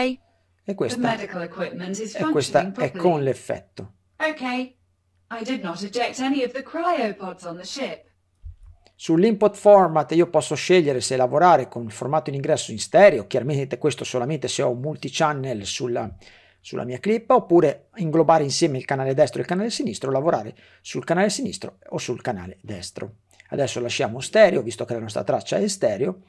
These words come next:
Speaker 1: Qua ho uno dei parametri più importanti, il delay time.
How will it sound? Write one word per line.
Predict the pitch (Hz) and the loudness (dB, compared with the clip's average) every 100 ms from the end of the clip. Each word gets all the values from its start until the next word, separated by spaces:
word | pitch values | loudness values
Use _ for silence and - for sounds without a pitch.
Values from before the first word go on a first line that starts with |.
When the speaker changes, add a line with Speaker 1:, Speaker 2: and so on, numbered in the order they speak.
| - - - - _ | -20 -20 -20 -20 _
Speaker 1:
Qua | 311 240 196 - _ | 4 6 4 0 _
ho | - 185 160 - | 2 6 6 2
uno | 185 180 | -2 2
dei | 170 | 2
parametri | 175 190 160 156 | 4 2 0 -2
più | 160 156 | -4 -6
importanti, | 135 147 131 113 110 107 160 | -6 -6 -4 -6 -6 -8 -4
il | 165 160 151 | 0 0 0
delay | 208 226 98 - - _ _ _ | -4 -2 -4 -10 -20 _ _ _
time. | - 117 90 87 | -2 -2 -2 -16